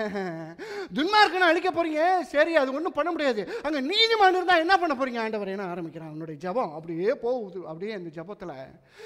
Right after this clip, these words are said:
அப்ப ஏன் அப்படின்னா, in the eyes of God, righteous people are so precious.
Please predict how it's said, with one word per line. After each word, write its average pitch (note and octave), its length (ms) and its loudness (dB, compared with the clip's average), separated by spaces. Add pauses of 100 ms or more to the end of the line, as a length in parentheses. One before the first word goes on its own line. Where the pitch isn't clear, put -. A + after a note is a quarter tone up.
(140)
அப்ப D#4+ 240 6 (640)
ஏன் F#4+ 380 2
அப்படின்னா, C#4+ 680 0 (640)
in E4+ 200 2
the D4 80 2
eyes G#4 520 4
of E4 140 8
God, B3+ 680 6 (220)
righteous E4 600 -2 (220)
people C4 300 -6
are A3+ 140 2
so C4 300 -4 (100)
precious. G3+ 440 -16